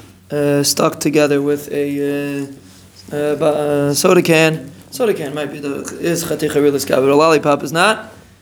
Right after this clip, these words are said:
A small lollipop, um, or a pack of Winkies. So, yesh lain, but a chocolate chip and a, uh, and an almond, that's not a Chaticha Haru'iyah Lehiskabed, you won't be able to with that.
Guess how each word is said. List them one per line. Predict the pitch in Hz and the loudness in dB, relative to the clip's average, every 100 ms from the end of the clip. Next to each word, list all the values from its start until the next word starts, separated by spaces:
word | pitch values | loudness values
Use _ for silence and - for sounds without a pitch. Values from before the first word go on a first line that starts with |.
| _ | _
A | - | -12
small | 170 165 | -6 -4
lollipop, | 139 139 139 151 - - - - - - - - - | -6 -6 -4 -4 -4 -10 -18 -20 -20 -20 -20 -8 0
um, | 160 160 160 160 | 2 4 2 -2
or | 156 151 | 0 0
a | 151 | 2
pack | 151 151 156 | 2 0 0
of | |
Winkies. | 156 175 202 208 - - - - - | -2 -2 -4 -6 -8 -14 -20 -20 -16
So, | - 156 151 151 - | -12 -8 -6 -6 -6
yesh | 156 143 | -6 -4
lain, | 151 160 180 | 0 0 0
but | 160 | -2
a | 156 - - | -4 -6 -4
chocolate | - 180 175 165 | 2 4 4 4
chip | 196 196 196 | 4 4 0
and | 165 151 | -2 -2
a, | 147 147 151 147 143 143 143 143 | -2 -4 -4 -4 -4 -6 -6 -10
uh, | 143 - - - - - | -14 -20 -20 -20 -20 -14
and | 143 151 | -8 -2
an | |
almond, | 165 185 165 165 165 - - - | 0 2 2 -2 -6 -14 -20 -4
that's | 151 147 | -2 2
not | 165 | 2
a | |
Chaticha | 160 151 165 160 | 4 4 4 6
Haru'iyah | 160 160 | 4 4
Lehiskabed, | 147 143 165 170 160 | 0 0 0 2 0
you | |
won't | 160 151 | -4 -2
be | |
able | 160 156 | -2 0
to | 147 | -4
with | 143 | -6
that. | - - | -8 -12